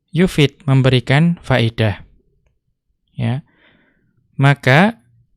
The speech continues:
ya, diperbolehkan, ya, atau diisyaratkan dengan kubil, ya, diperbolehkan. Artinya kalau taukid itu berupa isim nakirah,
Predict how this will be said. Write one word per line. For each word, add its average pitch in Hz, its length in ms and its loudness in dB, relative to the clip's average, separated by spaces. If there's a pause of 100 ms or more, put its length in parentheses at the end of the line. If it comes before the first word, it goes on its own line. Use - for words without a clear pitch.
(440)
ya, 127 440 -2 (680)
diperbolehkan, 131 1200 0 (1200)
ya, 127 200 0
atau 131 120 -2
diisyaratkan 131 560 -2
dengan 135 320 -2
kubil, 135 560 0
ya, 123 160 -4
diperbolehkan. 127 800 -2 (1120)
Artinya 123 480 -2
kalau 127 240 -4
taukid 123 540 -4
itu 127 180 -6
berupa 120 560 -4
isim 123 460 -4
nakirah, 123 640 -4